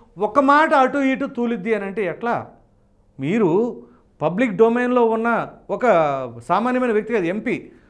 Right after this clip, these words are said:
ఒక ఎంపీ స్థానంలో ఉండి ఒక మాట అటు ఇటు అయిపోయింది సర్దుకోండి అంటే ఎలా సర్దుకుంటారు? ఖచ్చితంగా సర్దుకునే మాటలు కాదు ఇవి. ప-, మనం ప్రజాక్షేత్రంలోకి వచ్చి మాట్లాడుతున్నామంటే ప్రతి మాట ఆచితూచి మాట్లాడాలి.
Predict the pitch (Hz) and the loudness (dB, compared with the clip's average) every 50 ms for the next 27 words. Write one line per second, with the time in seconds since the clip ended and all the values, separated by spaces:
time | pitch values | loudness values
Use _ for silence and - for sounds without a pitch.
0 | _ _ _ 160 156 151 156 160 196 233 220 302 262 254 - 254 240 247 247 247 | _ _ _ -6 -4 -2 0 0 0 0 2 2 2 2 4 2 2 4 2 2
1 | 240 233 214 196 190 196 233 254 233 - - - - _ 170 175 180 214 226 240 | 2 2 0 0 -2 -4 -4 -4 -6 -8 -14 -20 -8 _ -4 0 2 4 4 4
2 | 262 262 254 233 226 208 240 254 247 254 240 233 233 240 233 226 - 196 202 196 | 4 4 4 4 2 2 0 0 2 2 2 2 2 -2 -4 -4 -4 -4 -4 -2
3 | 220 226 240 240 226 220 220 208 190 208 226 202 226 208 185 190 180 165 135 131 | -2 -2 -2 -2 -2 -2 -4 -4 -2 -2 -2 -4 -4 -6 -6 -6 -8 -6 -4 -4
4 | 117 - - - - _ _ _ _ _ _ - 175 175 180 214 170 202 196 202 | -6 -6 -8 -14 -20 _ _ _ _ _ _ -6 -6 -6 -6 -8 -8 -6 -6 -4
5 | 208 196 - 180 170 170 175 180 180 180 165 165 170 165 175 156 156 156 131 113 | -4 -4 -4 -4 -6 -6 -8 -8 -8 -8 -8 -8 -8 -8 -8 -8 -8 -8 -8 -10
6 | 107 107 - - _ _ _ _ _ _ _ _ - 139 143 151 170 185 202 185 | -12 -12 -16 -20 _ _ _ _ _ _ _ _ -4 -4 -2 0 0 0 0 0
7 | 156 151 156 208 214 214 214 - 220 214 214 220 214 214 208 190 202 196 202 190 | -2 -2 0 2 2 2 2 0 0 0 0 0 0 0 0 -2 -2 -4 -6 -6
8 | 180 185 196 185 202 208 202 196 - 196 196 190 190 185 180 175 233 233 240 - | -6 -6 -6 -4 -2 -2 -2 -2 -4 -4 -4 -4 -4 -4 -4 -4 -6 -6 -8 -12
9 | - - _ _ _ - 180 190 185 - 240 226 202 208 208 214 202 220 208 185 | -20 -20 _ _ _ 0 0 0 2 2 2 2 2 2 2 2 2 2 2 2
10 | 190 202 - - 214 214 214 208 208 214 190 185 190 185 185 196 185 170 160 135 | 2 0 0 -2 -4 -4 -4 -4 -2 -2 -4 -2 -4 -4 -4 -2 -2 0 0 -2
11 | 117 110 | -4 -6